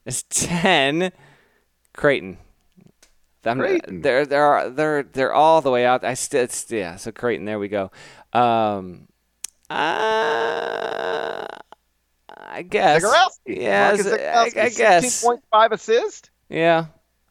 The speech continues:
Speaker 1: I'd go Gillespie over Zegarowski, but we're talking about Michael Carter Williams' half brother here, and when you, whenever you bring him into the conversation,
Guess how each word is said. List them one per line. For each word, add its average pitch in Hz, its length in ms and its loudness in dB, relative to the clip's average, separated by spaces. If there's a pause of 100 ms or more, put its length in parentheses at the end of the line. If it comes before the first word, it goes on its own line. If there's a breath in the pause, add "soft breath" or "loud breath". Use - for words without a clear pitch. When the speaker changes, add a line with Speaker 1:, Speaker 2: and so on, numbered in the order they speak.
(120)
Speaker 1:
I'd 190 220 0
go 214 140 4
Gillespie 143 500 2
over 127 160 4
Zegarowski, 123 800 0
but 180 360 2
we're 185 80 0
talking 196 300 0
about 175 260 4
Michael 165 260 -2
Carter 160 240 -2
Williams' 151 440 -4
half 135 260 -2
brother 127 260 0
here, 104 220 -2
and 107 120 -6
when 113 120 -6
you, 127 160 -2 (160)
whenever 131 320 -4
you 180 80 -2
bring 170 180 0
him 160 160 0
into 147 160 -2
the 123 60 -10
conversation, 113 840 -2